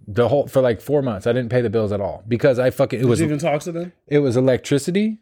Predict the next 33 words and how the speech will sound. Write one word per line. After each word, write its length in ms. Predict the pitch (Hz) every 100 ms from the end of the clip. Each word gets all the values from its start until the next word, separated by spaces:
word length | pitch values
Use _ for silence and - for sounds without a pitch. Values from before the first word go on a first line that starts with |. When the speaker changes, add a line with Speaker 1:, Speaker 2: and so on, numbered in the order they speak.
| _
Speaker 1:
Yeah, 260 | 170 233 127
I 40 |
fucking 220 | 185 151
told 160 | 175 226
them 100 | 165
I 100 | 143
ain't 80 | 147
got 120 | 151
the 60 |
money. 240 | 160 151 95 - _ _ _ _
It 60 | 135
was, 120 | 143
it 200 | 139 -
was 120 | 151
pay 200 | 131 170
the 100 | 175
electricity 600 | 180 160 156 185 175 175
and 120 | 151 127
rent, 280 | 165 214 - _ _ _ _ _
or 100 | 123
pay 220 | - 139
the 100 | 139
fucking 480 | 127 135 - 147 139
phone 320 | - 175 180
bill 260 | 180 185 185 -
and, 180 | 147
or 140 | 135 139
pay 180 | 156 165
the 220 | 160 143
f-, 160 | - -
credit 220 | 202 214
card 200 | 147 98
bills. 280 | 101 90